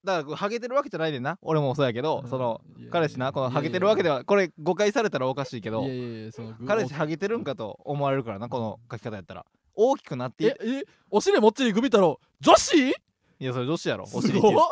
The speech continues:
Speaker 1: お尻って言ってんねんから。
Speaker 2: いや、お-、男にもあるやろ。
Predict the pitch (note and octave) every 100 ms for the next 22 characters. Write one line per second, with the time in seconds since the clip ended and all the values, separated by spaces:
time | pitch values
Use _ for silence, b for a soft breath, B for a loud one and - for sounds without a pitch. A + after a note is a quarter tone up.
0 | - C3+ E3 D#3 - A#2+ B2 A2+ G#2 F#2
1 | G#2+ F3 D#4+ A3+ G#3+ G3+ G#3+ G3 G3 G3
2 | D#3+ D3 D3+